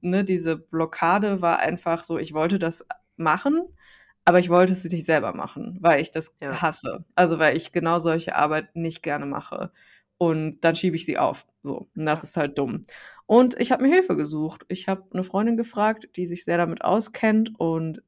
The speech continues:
Speaker 1: ähm, das war eine sehr, sehr gute Entscheidung, äh, weil, ja,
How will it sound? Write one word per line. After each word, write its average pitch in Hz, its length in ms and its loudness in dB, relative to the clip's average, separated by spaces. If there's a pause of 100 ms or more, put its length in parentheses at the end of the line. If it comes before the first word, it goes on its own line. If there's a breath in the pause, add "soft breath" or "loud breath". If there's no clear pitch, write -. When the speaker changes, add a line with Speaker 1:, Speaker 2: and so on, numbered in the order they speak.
(120)
Speaker 1:
ähm, 156 380 -2
das - 240 -8
war 151 320 0 (100)
eine 156 180 -8
sehr, 175 240 0
sehr 180 100 0
gute 180 220 -4
Entscheidung, 185 640 -4 (480 loud breath)
äh, 170 400 4
weil, 160 600 2
ja, 190 320 0